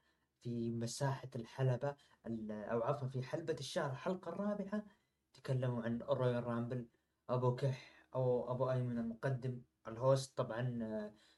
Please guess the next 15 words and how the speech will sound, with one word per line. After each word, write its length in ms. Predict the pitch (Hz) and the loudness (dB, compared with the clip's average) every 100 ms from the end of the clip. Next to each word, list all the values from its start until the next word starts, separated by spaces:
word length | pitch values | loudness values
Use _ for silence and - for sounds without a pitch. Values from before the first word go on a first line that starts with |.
| _ _ - - - | _ _ -16 -14 0
هذه 300 | 127 131 131 | 4 6 4
حقيقة، 680 | - 131 147 139 135 135 131 | 0 0 4 4 4 0 0
آه، 140 | 127 120 117 - | -4 -4 -6 -8
م-، 360 | 120 117 113 120 | -10 -8 -6 -8
حلبة 420 | - 139 135 131 131 | -6 0 0 0 -4
الشهر 500 | - 139 117 123 - _ _ _ _ 123 | -4 -4 -4 -6 -8 _ _ _ _ -2
هو 180 | 127 | 4
ال-، 140 | 131 123 | 4 6
ال-، 220 | 117 113 | 2 0
ال-، 160 | 110 107 | -2 -4
ال-، 200 | 107 101 | -4 -6
ال-، 260 | 101 101 101 _ _ _ _ _ _ | -12 -14 -20 _ _ _ _ _ _
الكل 320 | - - 135 | -20 -2 0
بالكل 460 | 139 131 113 143 135 | 2 0 0 0 0
فيها. 500 | - 131 131 117 117 | 0 0 0 -4 -8